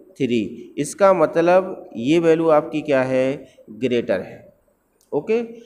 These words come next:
ऐसे ही student question number हम इसमें देखते हैं third। third में क्या है कि minus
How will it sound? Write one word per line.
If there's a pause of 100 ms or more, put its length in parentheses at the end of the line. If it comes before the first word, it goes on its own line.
(260)
ऐसे
ही
student
question
number
हम
इसमें
देखते
हैं (160)
third। (720)
third
में
क्या
है
कि
minus